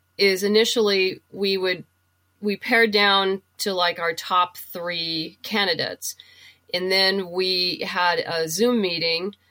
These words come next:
so everyone could see each other and be introduced to one another.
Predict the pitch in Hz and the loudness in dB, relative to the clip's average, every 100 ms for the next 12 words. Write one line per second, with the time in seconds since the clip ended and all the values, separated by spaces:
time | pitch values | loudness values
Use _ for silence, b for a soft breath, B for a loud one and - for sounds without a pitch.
0 | _ - 180 190 196 208 214 208 202 185 | _ -4 0 2 2 2 2 0 -4 -4
1 | 175 - 156 165 175 160 170 170 180 170 | -4 -2 0 0 0 0 -4 -4 -6 -2
2 | 185 170 170 - 170 156 160 151 147 151 | -4 -4 -8 -8 -6 -4 -4 -4 -6 -6
3 | 196 | -6